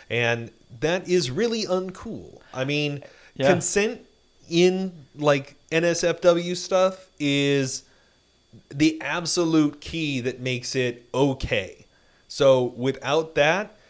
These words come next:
Speaker 1: everything's out the window and it's just not okay on its face. And
Speaker 2: I, <laughs> I'm just imagining, like, I haven't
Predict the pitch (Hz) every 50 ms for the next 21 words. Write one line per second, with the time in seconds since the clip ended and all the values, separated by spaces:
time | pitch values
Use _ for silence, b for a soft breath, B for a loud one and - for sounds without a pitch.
0 | b b b b _ - 165 175 170 170 165 160 151 143 131 - - 139 139 139
1 | 143 139 - 139 120 120 135 135 123 117 113 107 107 107 107 117 120 120 120 -
2 | - - 139 127 127 - 127 127 123 120 120 113 113 - - 127 113 107 107 101
3 | 98 95 - - - 110 95 92 87 80 - - - - _ - 147 147 151 143
4 | 139 127 B B B B B B B B B B B B B B B B B -
5 | 294 - - 349 269 - - - 147 139 127 123 123 117 120 117 110 104 101 -
6 | - - - _ _ - 139 127 127 123 120 110 92 -